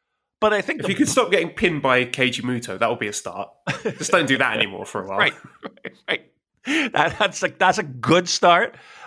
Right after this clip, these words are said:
Speaker 1: Uh, yes, I would agree. But, but, like,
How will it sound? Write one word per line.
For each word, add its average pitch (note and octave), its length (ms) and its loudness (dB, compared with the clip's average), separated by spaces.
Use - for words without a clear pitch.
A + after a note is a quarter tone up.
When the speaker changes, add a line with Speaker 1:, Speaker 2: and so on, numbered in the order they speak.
Speaker 1:
Uh, C#3+ 480 8
yes, E3+ 280 2
I D#3 60 6
would C3+ 100 2
agree. D#3 340 -2
But, C4+ 240 2
but, A#3 220 0
like, A#3 220 0